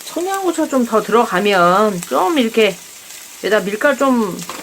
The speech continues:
아, 부침가루, 그다음에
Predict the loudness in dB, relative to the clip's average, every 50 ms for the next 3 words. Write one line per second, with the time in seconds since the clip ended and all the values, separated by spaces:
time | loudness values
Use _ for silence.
0 | -14 -16 -16 -16 -14 -12 -12 -8 -2 0 2 2 2 0 -2 -8 -16 -18 -18 -20
1 | -20 -20 -20 -20 -20 -20 -20 -18 -16 -16 -14 -14 -14 -16 -18 -18 -18 -16 -14 -12
2 | -12 -10 -10 -10 -10 -12 -12 -10 -10 -10 -8 -8 -8 -8 -8 -8 -8 -4 -4 -2
3 | -2 0 -2 -2 -2 -2 -2 -2 0 0 0 0 0 -2 -8 -12 -14 -14 -14 -14
4 | -16 -16 -16 -18 -20 -20 -20 -18 -18 -18 -14 -12 -10 -12 -12 -12 -12 -6 -4 -2
5 | -2 -2 -4 -8 -12 -16 -18 -18 -20 -18 -18 -18 -18 -12 -8 -4 -4 -2 -2 -2
6 | 0 2 2 4 4 4 2 0